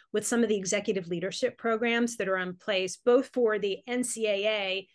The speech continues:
and Women's Leaders in College Sports, formerly nacwa. You've been through programs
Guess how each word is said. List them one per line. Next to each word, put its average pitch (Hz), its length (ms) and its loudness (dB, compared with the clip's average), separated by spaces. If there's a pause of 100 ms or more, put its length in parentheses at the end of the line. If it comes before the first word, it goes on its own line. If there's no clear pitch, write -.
(200)
and 190 520 -2
Women's 226 360 -2
Leaders 202 280 -2
in 185 80 -8
College 175 360 -4
Sports, 277 520 2 (160)
formerly 185 420 -2
nacwa. 220 540 2
You've 247 320 2
been 302 240 4
through 226 180 -4
programs 185 800 -2